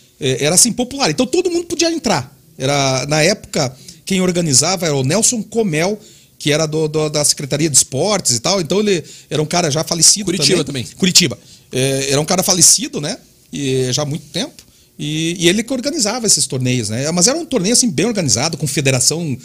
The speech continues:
Speaker 2: Caramba.
Speaker 1: de, é, com arbitragem. A gente tinha que pagar a taxa de arbitragem
Speaker 2: Sim.
Speaker 1: e tudo mais, né? Era muito bem organizado. E, é, é, é,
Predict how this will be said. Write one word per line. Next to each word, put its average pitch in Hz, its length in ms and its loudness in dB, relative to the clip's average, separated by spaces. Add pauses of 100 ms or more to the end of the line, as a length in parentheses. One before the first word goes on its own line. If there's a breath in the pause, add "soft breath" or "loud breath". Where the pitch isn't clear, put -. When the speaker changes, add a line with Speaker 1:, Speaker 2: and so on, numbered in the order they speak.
(140 loud breath)
Speaker 2:
Caramba. 127 320 -2
Speaker 1:
de, 120 100 -2
é, 117 120 0
com 120 220 0
arbitragem. 127 800 0 (220 loud breath)
A 117 60 -6
gente 127 120 0
tinha 156 160 -2
que - 80 -12
pagar 139 280 -2
a - 20 0
taxa 170 340 -2
de 131 80 -2
arbitragem 120 600 -2
Speaker 2:
Sim. 139 40 -2
Speaker 1:
e 127 40 -2
tudo 123 200 -4
mais, 147 300 0
né? 156 120 0 (200 loud breath)
Era 180 120 0
muito 233 240 2
bem 185 140 0
organizado. 123 500 0 (600 loud breath)
E, 247 320 2 (280)
é, 175 460 -2
é, 147 1080 0 (380)
é, 127 40 -4